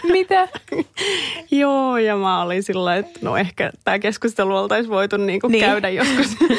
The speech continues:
Speaker 2: <laughs> ennen tätä, että
Speaker 1: Nyt ei niinku hirveästi varmaan niinku pääleikkaa.
Speaker 2: No ei, et ensinnäkään se, että niinku eihän tämmöisenä niinku maallikkona niin oo kauheasti perehtynyt erilaisiin niinku tikkaustekniikoihin, niin
Speaker 1: Okei, tämä vinkiksi muille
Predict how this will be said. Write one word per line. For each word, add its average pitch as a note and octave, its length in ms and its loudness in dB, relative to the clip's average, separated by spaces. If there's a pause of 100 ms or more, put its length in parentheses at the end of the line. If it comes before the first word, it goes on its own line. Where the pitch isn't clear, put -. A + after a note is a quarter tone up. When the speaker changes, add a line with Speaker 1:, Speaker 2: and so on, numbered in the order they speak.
Speaker 2:
<laughs> - 260 0
ennen G#3+ 340 2
tätä, A#3 260 0 (100)
että D4 240 -2 (240)
Speaker 1:
Nyt G3 300 0
ei G3 140 2
niinku F#3 180 0
hirveästi A3 600 0
varmaan A3+ 320 2
niinku A3+ 300 -2
pääleikkaa. F#3 1000 0 (100)
Speaker 2:
No G#3+ 140 4
ei, G3+ 320 2
et F#3+ 140 -2
ensinnäkään F3+ 600 0
se, F3 200 0
että G3 240 -4
niinku F3 280 -2
eihän F#3 260 0
tämmöisenä F3+ 460 0
niinku F#3 260 0
maallikkona F#3+ 720 0
niin G3 360 0 (100)
oo F#3 160 -2
kauheasti G3+ 400 -2
perehtynyt F#3+ 580 0
erilaisiin F#3+ 600 -2
niinku G#3+ 200 -2
tikkaustekniikoihin, G#3+ 1600 0
niin F#3 160 0
Speaker 1:
Okei, G#3+ 360 0
tämä G3+ 340 0
vinkiksi G3+ 500 -2
muille A3 340 2